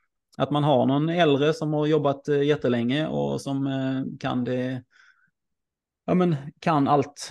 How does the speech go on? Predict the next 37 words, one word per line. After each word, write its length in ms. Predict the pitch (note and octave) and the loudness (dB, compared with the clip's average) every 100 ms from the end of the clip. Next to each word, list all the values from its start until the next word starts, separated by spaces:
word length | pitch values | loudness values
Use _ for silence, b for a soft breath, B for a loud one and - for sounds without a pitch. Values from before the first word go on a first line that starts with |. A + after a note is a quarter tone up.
| C#3+ - | -8 -6
Den, 600 | B2 - C#3+ B2+ A#2 C#3 | -6 -2 2 2 0 0
den 140 | C3+ | 0
sitter 260 | - D3+ - | 0 -2 2
på 80 | |
all 120 | C#3+ C#3 | 4 4
den 120 | C3 | 4
kunskapen 500 | D3 C#3 B2+ - A#2+ | 2 0 -2 0 -2
som 140 | C3 | 2
man 120 | B2+ | 2
behöver 300 | B2 C3 A#2+ B2 | 4 4 4 4
ha 300 | F3 - - | 6 4 4
för 240 | C3+ A2 | 0 0
att, 200 | A2 - | 0 -2
eh, 100 | G2+ | -4
kunna 240 | A2 A#2 | -2 0
göra 140 | G#2 G#2+ | 0 0
sitt 140 | A2+ | 0
jobb. 260 | A2+ G#2 A2+ | 0 2 2
Och 80 | A#2+ | 0
sen 140 | B2+ | -2
så 160 | B2+ B2 | 0 0
har 120 | C#3 | 2
man 160 | D3 | 2
någon, 200 | D#3 C3+ | 4 4
eh, 160 | C3 C3 | 2 2
nyutexaminerad 1040 | C3+ C#3+ B2 - A#2 A#2 A#2+ A#2 A#2 B2 | 2 2 2 0 -4 -2 0 0 2 2
eller 160 | B2 B2 | 2 2
någon, 240 | B2+ B2 | 2 2
eh, 100 | A#2+ | 2
ny 260 | C3+ C3+ A2+ | 2 2 2
som 260 | A2 A#2 A2+ | 0 -2 0
kanske 280 | B2+ - | -2 -2
kommer 260 | A#2+ C#3 B2+ | -2 2 4
in 220 | B2 B2 | 4 2
med 240 | B2 A#2+ A#2+ | 2 2 0
en, 140 | B2 | 0
eh, 220 | A#2+ A#2 | -2 -4